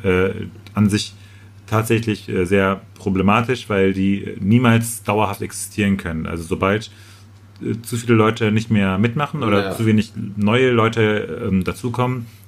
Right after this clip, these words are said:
Speaker 1: äh, bricht das, zerbricht das ganze
Speaker 2: Genau,
Speaker 1: Kartenhaus
Speaker 2: fällt sie in
Speaker 1: sozusagen.
Speaker 2: sich zusammen und, äh,
Speaker 1: Mhm.
Speaker 2: ja, der Kopf der Bande hat vielleicht noch Geld, aber, äh, die Untersten sind mitleidend, weil sie in das Ding reingezogen sind und sie haften genauso.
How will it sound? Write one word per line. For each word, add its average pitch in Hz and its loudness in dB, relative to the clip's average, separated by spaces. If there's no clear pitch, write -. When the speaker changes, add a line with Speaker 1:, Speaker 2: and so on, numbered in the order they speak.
Speaker 1:
äh, 95 2
bricht 98 -4
das, 98 -2
zerbricht 98 -2
das 95 -8
ganze 95 0
Speaker 2:
Genau, 90 -2
Speaker 1:
Kartenhaus 90 -8
Speaker 2:
fällt 117 4
sie 120 -2
in 113 2
Speaker 1:
sozusagen. 123 -2
Speaker 2:
sich 110 0
zusammen 123 -4
und, 101 -4
äh, 92 0
Speaker 1:
Mhm. 85 -4
Speaker 2:
ja, 85 -4
der 92 -4
Kopf 135 -2
der - 2
Bande 110 0
hat 123 -2
vielleicht 120 0
noch 113 -6
Geld, 110 2
aber, 101 0
äh, 98 0
die 98 -4
Untersten 101 -2
sind 101 -4
mitleidend, 113 2
weil 101 4
sie 101 0
in 104 -2
das 101 -4
Ding 101 -2
reingezogen 123 0
sind 113 0
und 113 -2
sie 110 4
haften - -6
genauso. - -12